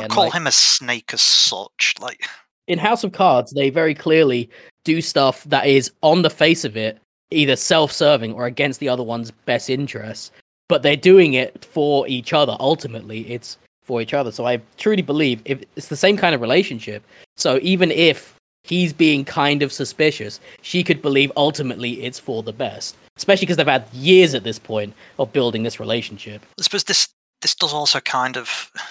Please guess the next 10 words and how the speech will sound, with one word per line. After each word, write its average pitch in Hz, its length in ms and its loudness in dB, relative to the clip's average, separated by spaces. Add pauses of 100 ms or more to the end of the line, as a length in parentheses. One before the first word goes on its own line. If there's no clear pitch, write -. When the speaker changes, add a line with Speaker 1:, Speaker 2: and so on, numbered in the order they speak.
(440)
Speaker 2:
in 135 160 -18
some 139 200 -2
ways, 120 260 -2 (680)
bring 120 180 -2
up 117 120 -6
another 120 220 -6
thought 113 320 -6
for - 80 -14
me 110 140 -6
is - 180 -2